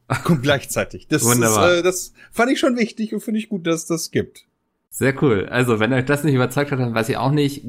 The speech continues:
Speaker 2: Geht mal auf sonos punkt com. Da könnt ihr das Ding auch direkt bestellen und könnt euch dann den Peatcast in Zukunft in erstklassiger Soundqualität anhören.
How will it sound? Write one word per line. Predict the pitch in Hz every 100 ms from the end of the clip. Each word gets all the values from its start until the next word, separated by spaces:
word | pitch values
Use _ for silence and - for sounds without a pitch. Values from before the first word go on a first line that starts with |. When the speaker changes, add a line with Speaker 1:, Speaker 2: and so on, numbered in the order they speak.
| 104
Speaker 2:
Geht | 123 135
mal | 139
auf | 123 123
sonos | 107 127 160 147
punkt | - 135 131
com. | 120 117 127 131 - _ _
Da | 117
könnt | 104 120
ihr | 113
das | 110 107
Ding | 113 113
auch | 107 107
direkt | - 110 101 113 -
bestellen | 123 - - 104 104 104
und | 101 95 -
könnt | - 104
euch | 101
dann | 104 98
den | 95
Peatcast | - 120 - 98 92 95 104
in | 98
Zukunft | 107 - 101 98 -
in | 101
erstklassiger | 95 101 - 101 101 95
Soundqualität | 95 - 208 208 160 135 139 131
anhören. | 117 120 117 113 113